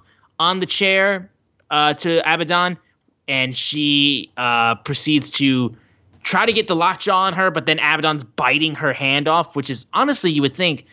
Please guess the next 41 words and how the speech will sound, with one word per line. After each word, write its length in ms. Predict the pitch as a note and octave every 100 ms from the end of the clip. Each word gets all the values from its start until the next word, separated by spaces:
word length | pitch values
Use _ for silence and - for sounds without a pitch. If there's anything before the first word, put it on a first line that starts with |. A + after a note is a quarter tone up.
| _ -
the 80 |
smartest 420 | C#3 E3 E3 C#3 C3+
way 80 |
to 80 | C3
counter 320 | - C3+ C3+
that 160 | A#2+ G#2+
move 220 | A#2 G#2+
to 60 | G2+
begin 320 | G#2 B2 A2+
with. 300 | G#2+ A2+ - - - - -
Uh, 340 | B2 B2 A2+ G#2+ - _ _
then 280 | D3+ E3+ E3+
Jamie 320 | C3 F3 E3
Hayter 200 | D#3 E3
gets 240 | D3+ D#3+ E3
in 80 |
the 80 | D#3+
ring. 400 | C#3+ D3+ D3 C#3 - _ _ -
Uh, 440 | B2 B2 B2 A#2+ -
a 60 | C3
double 260 | C3 D3+ D3+
sledge 320 | - D#3 C3
to 100 | E3
A-, 180 | C#3 -
Abaddon. 560 | B2+ C3 C3+ C3 B2+ B2
Rebel 280 | D#3 D#3
gets 220 | D3 D3 D#3
in 80 |
the 80 | D3
ring, 320 | C3+ C#3+ C#3
distracts 480 | B2 - D3+ C#3 C#3
Abaddon. 560 | C#3 C3+ B2+ C3 C3 A#2+
Doctor 260 | C#3+ C#3
Britt 160 | C3+ B2+
Baker 280 | C3 A#2+ B2
rolls 260 | B2+ B2+
her 100 | B2+
up 120 | B2 -
into 300 | F3 C#3 C#3+
the 20 |
thumbtacks. 880 | C3 C#3 B2+ C3 B2+ - - -